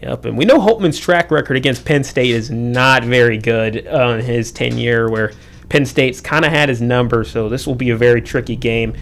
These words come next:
It is at the Schott, though, so that could maybe, for lack of a better term, give Ohio State a shot to win the game, but we'll see, we'll see. It's just very bleak. That's the outlook right now for Ohio State, and – they're gonna have to find a way to get it together,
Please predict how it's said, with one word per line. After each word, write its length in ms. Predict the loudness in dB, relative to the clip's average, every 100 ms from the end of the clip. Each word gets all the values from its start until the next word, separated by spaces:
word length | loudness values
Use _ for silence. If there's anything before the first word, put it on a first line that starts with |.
| -10 -10 -4
It 140 | 2
is 160 | 4 4
at 160 | 2
the 80 | 2
Schott, 340 | 2 4 4 4
though, 180 | 6
so 140 | 6 2
that 220 | 0 2
could 240 | 0 0 -4 -16 -10 0
maybe, 300 | 2 4 2 -4
for 160 | 0
lack 180 | 4 4
of 60 | 4
a 40 |
better 200 | 4 4
term, 260 | 2 0 2
give 160 | 2
Ohio 300 | 2 2 2
State 260 | 2 -2 0
a 80 | 0
shot 440 | 2 4 4 2 -2 -20 -16
to 200 | -4 0
win 300 | 4 4 4
the 80 | 2
game, 400 | -2 0 0 -2
but 160 | -4 -10 -16 -18
we'll 200 | -2 0
see, 280 | 0 0 0
we'll 220 | 0 0
see. 300 | -2 -4 -2
It's 180 | -2 -4 -14 -20 -20 -20 -20 0
just 160 | 2
very 300 | 6 8 8
bleak. 560 | 6 4 6 6 4 -4 -2
That's 260 | 2 2 2
the 160 | 4
outlook 440 | 4 4 2 2 2
right 200 | 2 2
now 320 | 0 0 0
for 640 | -2 -4 2 6 6 4 -8 -20 -2
Ohio 460 | 2 4 4 4 2
State, 480 | -2 0 2 2 0
and – 160 | -2 -8 -16 -20 -20 -20 -20 -20 -20 -20 -20 -4
they're 100 | 2
gonna 140 | 4
have 100 | 4
to 80 | 4
find 200 | 4 4
a 40 | 6
way 120 | 4
to 100 | 4
get 120 | 0
it 80 | -2
together, 520 | 0 4 6 4 2